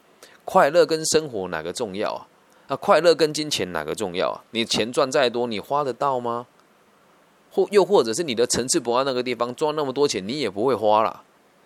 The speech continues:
这样能够理解吧？我们要能够知道，不能过度强调金钱的价值。而如果有些孩子的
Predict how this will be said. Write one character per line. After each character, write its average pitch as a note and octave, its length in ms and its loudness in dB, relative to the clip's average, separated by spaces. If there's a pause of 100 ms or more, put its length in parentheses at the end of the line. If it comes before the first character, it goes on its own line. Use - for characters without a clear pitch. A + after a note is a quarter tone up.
(200)
这 D3 100 2
样 D3+ 40 0
能 D3 100 2
够 D#3+ 80 8
理 D3 140 2
解 A#2 160 0
吧？ D#2+ 200 -4 (200)
我 B2 80 -4
们 E3+ 100 0
要 F#3 120 6
能 C#3 140 -2
够 D#3+ 200 8
知 C3 180 -4
道， C3 160 6
不 - 160 -2
能 B2+ 220 -4
过 C#3+ 180 2
度 C#3+ 160 -2
强 G#2+ 300 -6
调 B2+ 260 6 (300)
金 C#3 160 -4
钱 A2 120 -8
的 E2 120 -8
价 F2 260 2
值。 - 240 -8
而 - 80 4
如 G3 100 4
果 G#3+ 120 6
有 A2+ 120 6
些 F#3 140 2
孩 D3 160 4
子 C#3+ 140 -4
的 B2 280 6